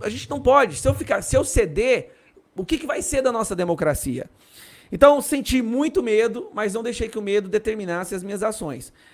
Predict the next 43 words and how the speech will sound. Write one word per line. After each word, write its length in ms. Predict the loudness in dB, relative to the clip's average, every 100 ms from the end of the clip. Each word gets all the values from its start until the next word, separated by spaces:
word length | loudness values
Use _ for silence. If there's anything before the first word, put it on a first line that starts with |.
| _
E 60 | -2
agora 260 | 4 4 4
estamos 400 | 2 0 2 0
aí, 320 | 0 -2 -8 _ _ _
e 140 | 6
ele 240 | 10 10 8
cada 340 | -4 0 2
vez 240 | 4 2 2
mais 320 | -2 -2 -4 _
continuando 480 | -8 -8 -4 -6 -6
fazendo 320 | -6 -6 -6
uma 260 | -6 -4 -4
besteira 680 | -2 -2 -2 -4 0 2 0
atrás 260 | 0 0
da 120 | 2
outra, 440 | 0 0 0 -2 -4
né? 240 | -4 -8 -10 _
Mais 280 | -4 -2 -2
uma 180 | -2 -4
ação 280 | -4 -6 -8
ditatorial 600 | -6 -6 -4 -4 0 -2
atrás 280 | -2 -4 -4
da 120 | -4
outra. 320 | -4 -4 -8
Tem, 360 | -8 -8 -8 -10
eh, 300 | -8 -6 -8 -10 -20 _ -20 -20 _ -20
são, 300 | -10 -8 -8
são, 160 | -6 -8
são 260 | -6 -8 -8 _ -18 -14 -10 -10
dezenas 680 | -4 -4 -2 -4 -2 -2 -4
aqui 180 | -4 -8
que 100 | -8
nós 120 | -10
podemos 380 | -4 -2 -2 -4
ver. 240 | -4 -6 -10 -20 -4
Nós 180 | -2 0
acabamos 400 | 0 0 -2 -6
de 60 |
descobrir, 440 | -10 -6 -2 -2 0
por 140 | 2
exemplo, 380 | 0 -2 -6 -6
Tef, 240 | -10 -10
que 140 | -12